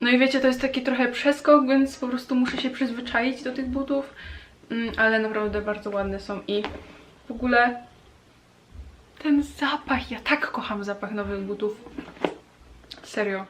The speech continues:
Okej, i kolejną rzeczą jest to również sukienka, którą po prostu uwielbiam. Ona jest tak śliczna, naprawdę. Miałam ją na, e, Justyny osiemnastce i nie wiem, będzie mi ją strasznie ciężko pokazać,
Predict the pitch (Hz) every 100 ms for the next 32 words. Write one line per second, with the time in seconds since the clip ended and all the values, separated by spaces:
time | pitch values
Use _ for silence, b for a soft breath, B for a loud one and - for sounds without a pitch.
0 | - _ _ 240 240 233 - - 247 262
1 | 277 262 254 247 254 240 226 233 - -
2 | - 220 220 - B B 240 269 294 294
3 | 294 - - - 277 - 247 220 214 214
4 | - 233 233 233 247 240 - - - 254
5 | - 262 - - 247 233 202 240 240 220
6 | 214 202 208 214 214 - 262 262 - -
7 | - - 247 240 - 196 - - 208 220
8 | 202 196 202 269 294 277 269 262 240 -
9 | - 233 220 220 - 254 247 240 254 240
10 | 214 208 - - 214 247 - B B B
11 | B B B - 240 233 - - 240 262
12 | 285 302 - 247 254 269 277 277 285 -
13 | 247 - 262 254 247 240 240 233 220 226